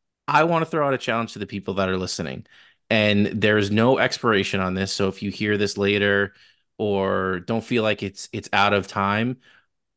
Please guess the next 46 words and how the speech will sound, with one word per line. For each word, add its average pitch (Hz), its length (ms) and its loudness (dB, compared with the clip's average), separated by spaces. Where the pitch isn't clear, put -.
I 127 140 4
wanna 139 280 0
hear 120 300 -2
your 101 400 -2
teams. 180 580 -6
Email 139 340 0
us, 170 380 -4
L 120 180 -2
T 120 160 -8
B 123 120 -4
W 127 320 -2
podcast 123 560 -4
at 117 120 -6
gmail 120 340 -4
dot 113 160 -2
com. 123 400 -4
But 120 120 2
our 117 120 4
challenge 127 520 -2
to 117 80 -4
you 110 300 -2
is 95 460 -2
don't 117 460 -2
use 107 200 0
the 98 80 -4
people 101 340 -4
we've 95 240 -2
used. - 480 -8
Um, 92 420 4
I, 110 140 0
we'll 127 180 4
throw 123 300 4
out 113 120 4
some 110 160 2
Ani 104 240 4
Menches, 104 600 0
I'm 113 100 -4
sure, 120 540 0
you 104 160 -6
know, 104 120 0
after 107 500 -2
a 107 100 -8
few 113 200 -4
rounds, 110 520 -2
just 104 180 -8
because 98 420 0